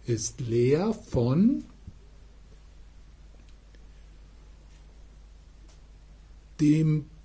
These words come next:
diesem, dieser dualistischen Trennung zwischen Ich und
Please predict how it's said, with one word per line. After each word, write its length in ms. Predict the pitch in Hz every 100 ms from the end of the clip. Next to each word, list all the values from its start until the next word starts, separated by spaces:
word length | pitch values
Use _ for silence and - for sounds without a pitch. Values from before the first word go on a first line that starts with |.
| - - - - - -
diesem, 400 | 151 156 151 143 - - - - -
dieser 280 | 160 156 139
dualistischen 720 | 131 123 120 120 120 - 110
Trennung 340 | - 95 90 95 - -
zwischen 400 | - 117 - 110
Ich 420 | - 147 151 - - -
und 440 | 127 110 107 -